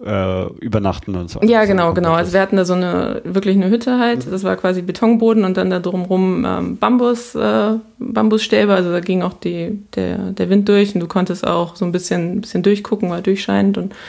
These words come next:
Speaker 2: was cool war, war, das Badezimmer war Open Air. Also konntest du unter dem Sternenhimmel
Speaker 1: <laughs>
Speaker 2: duschen. Das war echt cool. Ähm, was nicht so cool war an der Bauweise, war, dass du morgens ab vier Uhr dann die Hähne aus dem Dorf <laughs> gehört hast und die echt laut waren.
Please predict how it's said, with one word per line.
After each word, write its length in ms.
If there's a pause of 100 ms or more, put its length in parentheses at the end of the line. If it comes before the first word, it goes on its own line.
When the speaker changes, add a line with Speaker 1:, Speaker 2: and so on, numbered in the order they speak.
(500)
Speaker 2:
was 320
cool 100
war, 140
war, 160
das 120
Badezimmer 500
war 100
Open 180
Air. 180
Also 180
konntest 260
du 40
unter 320
dem 100
Sternenhimmel 580
Speaker 1:
<laughs> 0
Speaker 2:
duschen. 500
Das 200
war 80
echt 280
cool. 180 (840)
Ähm, 640
was 200
nicht 180
so 60 (100)
cool 140
war 160
an 100
der 120
Bauweise, 580
war, 120
dass 160
du 80
morgens 380
ab 140
vier 200
Uhr 120
dann 180
die 100
Hähne 300
aus 120
dem 100
Dorf 260
<laughs> 0
gehört 480
hast 320
und 280
die 260 (100)
echt 540
laut 320
waren. 220